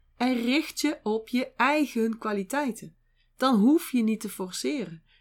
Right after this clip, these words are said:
en dan kun je alles vrij laten stromen. En de kwaliteiten die je dan mist, in een team bijvoorbeeld, of in je bedrijf, die kun je vinden in mensen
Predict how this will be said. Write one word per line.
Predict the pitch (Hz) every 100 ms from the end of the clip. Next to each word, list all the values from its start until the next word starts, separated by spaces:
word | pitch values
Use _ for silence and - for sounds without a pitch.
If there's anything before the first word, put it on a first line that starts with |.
| -
en | 233
dan | 233
kun | 269
je | 262 -
alles | 285 320 285 277
vrij | - 240 262 285
laten | 262 262 254
stromen. | 202 - 262 302 196 156 _ _ _ _ _
En | 240
de | 254
kwaliteiten | 311 302 320 294 277
die | 240 269
je |
dan | 240 226 220 _
mist, | - 208 349 302 294 - - _ _ _
in | 220
een | 190 180
team | 285 320 302
bijvoorbeeld, | 214 180 170 180 220 -
of | - 185
in | 185
je | 165
bedrijf, | 175 208 294 285 302 - _ _ _ _
die | 254 285
kun | 330 320
je | 269
vinden | 294 294 302
in | 247
mensen | 262 294 285 - 285